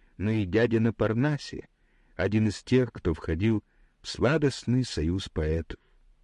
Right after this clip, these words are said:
Пушкин всегда живо ощущал эту неразрывную связь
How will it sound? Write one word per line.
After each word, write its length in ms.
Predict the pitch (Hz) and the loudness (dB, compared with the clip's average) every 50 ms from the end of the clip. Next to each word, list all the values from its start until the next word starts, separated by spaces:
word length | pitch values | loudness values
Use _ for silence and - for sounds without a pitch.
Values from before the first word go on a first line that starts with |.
| _ _ _ _ _ _ _ _ _ - _ _ - | _ _ _ _ _ _ _ _ _ -20 _ _ -4
Пушкин 380 | - 151 156 - - 160 151 123 | -2 -2 0 2 2 2 2 2
всегда 340 | - - 127 123 147 147 | 0 0 2 2 2 2
живо 280 | 139 139 147 143 139 135 | 4 2 2 4 4 4
ощущал 800 | 131 120 - - - 117 - - - - 151 143 143 135 131 - | 4 2 0 0 -2 -2 -2 -2 -2 0 2 4 4 4 2 2
эту 240 | - 123 98 110 | 0 -2 0 0
неразрывную 680 | 101 98 101 98 95 87 95 110 113 101 98 95 92 87 | 0 2 2 2 0 0 2 0 0 0 0 0 0 -2
связь 540 | - - 78 98 113 113 110 - - - | -2 -2 0 2 2 2 2 0 -4 -14